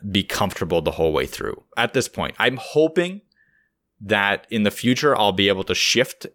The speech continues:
and focus more on the work-life balance aspect and be able to take a full week off, completely phone, no phone, no internet, nothing, because I do miss that,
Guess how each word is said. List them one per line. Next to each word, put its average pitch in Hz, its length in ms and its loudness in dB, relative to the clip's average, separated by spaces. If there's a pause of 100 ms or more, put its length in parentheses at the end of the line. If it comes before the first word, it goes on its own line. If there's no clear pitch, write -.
and 92 320 0
focus - 500 0
more 98 260 4
on 92 140 4
the 92 80 2
work-life 95 460 0
balance 110 340 0
aspect 147 540 -2 (280)
and 104 200 0
be 104 180 4
able 104 200 2
to 101 120 0
take 107 320 0
a 90 60 -2
full 107 340 0
week 107 240 2
off, 107 460 0
completely 110 520 0
phone, 101 480 2
no 110 180 4
phone, 101 420 0
no 104 180 4
internet, 98 320 0
nothing, 107 460 -2 (320)
because 104 320 0
I 101 120 2
do 107 240 2
miss 98 300 2
that, 82 360 -2